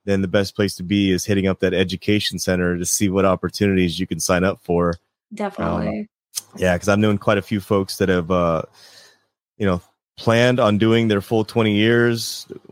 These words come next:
Speaker 1: At the time, wasn't doing any continuing education, wasn't doing any certifications. And then something happens and they have to get out and now they're back on the street again and wishing that they had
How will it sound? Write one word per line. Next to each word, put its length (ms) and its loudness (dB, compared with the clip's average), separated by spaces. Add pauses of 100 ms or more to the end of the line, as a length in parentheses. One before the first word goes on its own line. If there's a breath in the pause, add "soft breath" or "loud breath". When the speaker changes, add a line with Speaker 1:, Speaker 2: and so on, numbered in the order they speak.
(120)
Speaker 1:
At 100 -2
the 80 -10
time, 260 0
wasn't 280 0
doing 180 2
any 140 2
continuing 480 0
education, 560 -2
wasn't 180 -2
doing 200 2
any 100 0
certifications. 840 -2
And 120 -2
then 260 -2
something 340 -2
happens 500 -2
and 100 0
they 60 0
have 160 0
to 80 -14
get 180 0
out 300 2
and 340 -4 (320)
now 260 0
they're 140 0
back 280 0
on 100 2
the 60 -4
street 280 0
again 400 2
and 200 -2 (400 soft breath)
wishing 320 0
that 120 -2
they 100 0
had 240 0